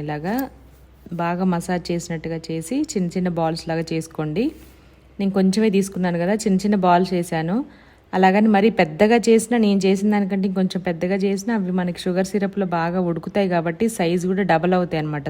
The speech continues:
సేమ్ మనకి గులాబ్ జామున్ లాగానే వస్తాయి అనమాట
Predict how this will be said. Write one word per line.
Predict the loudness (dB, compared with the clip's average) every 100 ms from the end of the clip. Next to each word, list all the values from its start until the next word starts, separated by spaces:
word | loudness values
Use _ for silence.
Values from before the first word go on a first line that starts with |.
| -6
సేమ్ | -4 -4 -4 -8 -20 _ _ _ _
మనకి | -8 -4 -2 2
గులాబ్ | 4 2 2
జామున్ | 2 2 0 0
లాగానే | 0 -2 -2 -4 -8 -20 -20 -20 -20 -10 -6
వస్తాయి | -2 0 0
అనమాట | -2 -4